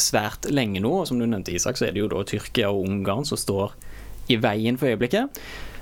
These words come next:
Ehm, Tyrkia sa egentlig at de skulle håndtere dette spørsmålet i desember. Det har de da utsatt, eh, til denne s-, stortingsperioden deres, og vi får se.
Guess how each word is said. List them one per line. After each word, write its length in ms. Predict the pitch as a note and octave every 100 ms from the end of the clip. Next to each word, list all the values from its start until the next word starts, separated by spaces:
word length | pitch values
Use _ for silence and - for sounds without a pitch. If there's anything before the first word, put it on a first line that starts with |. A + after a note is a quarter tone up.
| -
Ehm, 540 | C3 C#3 C#3+ D3 C#3+ B2+
Tyrkia 320 | - D3 D3+
sa 220 | C#3 C#3+ C#3
egentlig 240 | C3 C3+ C3
at 100 | C3+
de 60 |
skulle 400 | - C#3 C3 B2+ B2+ - -
håndtere 460 | C3+ B2+ B2 B2 B2
dette 160 | B2
spørsmålet 560 | B2 B2 - B2+ A#2+ B2
i 300 | C3 A#2+ B2
desember. 580 | - B2+ D#3+ F#3+ A#3 - E3+
Det 140 | C#3+ C3+
har 80 | C3
de 80 |
da 140 | B2+ A2+ - D3
utsatt, 640 | D#3+ - - A#3 - - - -
eh, 460 | C#3+ B2+ B2 B2 A#2+ A#2
til 300 | - A#2 A#2 A#2 - -
denne 540 | C#3+ C#3+ A2 F2+ F#2 G#2 -
s-, 160 | - - - -
stortingsperioden 960 | C#3 - - A#2+ A#2 - A#2 G#2+ A2
deres, 480 | A#2 C3 F#3+ - - -
og 300 | C#3 B2 B2
vi 80 | A#2+
får 80 | C3
se. 160 | A#2+